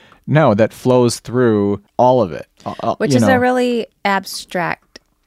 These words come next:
Speaker 1: Yes.
Speaker 2: abstract concept.
Speaker 1: I cannot do it justice
Speaker 2: But I
Speaker 1: sitting here.
Speaker 2: feel, and I, which I feel like you hear a lot, like,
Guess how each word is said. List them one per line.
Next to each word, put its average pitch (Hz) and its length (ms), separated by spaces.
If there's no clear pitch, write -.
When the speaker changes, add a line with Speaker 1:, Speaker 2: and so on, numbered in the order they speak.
Speaker 1:
Yes. 143 300
Speaker 2:
abstract 190 420
concept. 202 680
Speaker 1:
I 131 80
cannot 135 280
do 117 100
it 95 60
justice 92 520
Speaker 2:
But 220 180
I 214 120
Speaker 1:
sitting 208 100
here. - 80
Speaker 2:
feel, 226 440
and 214 120
I, 208 80
which 196 200
I 202 80
feel 208 240
like 196 200
you 185 80
hear 180 140
a 170 80
lot, 165 260
like, 170 260